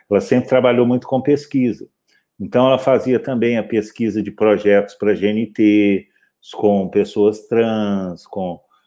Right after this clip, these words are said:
com pessoas L G B T Q I mais, enfim. E a gente sempre teve uma relação forte com as questões L G B T Q I mais.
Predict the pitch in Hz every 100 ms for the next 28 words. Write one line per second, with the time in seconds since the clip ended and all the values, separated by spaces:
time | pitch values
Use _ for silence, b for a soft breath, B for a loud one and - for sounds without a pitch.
0 | _ - 98 - 101 - 101 92 98 90
1 | 92 90 92 - 95 82 110 107 104 101
2 | 101 107 101 92 - 107 - 85 - b
3 | b _ 277 247 262 247 247 226 214 214
4 | 185 120 110 98 95 90 - 101 95 85
5 | _ - 95 90 - - - 87 _ _
6 | _ _ _ 90 - 92 82 98 90 87
7 | 87 82 90 90 - 90 - 92 87 78
8 | - _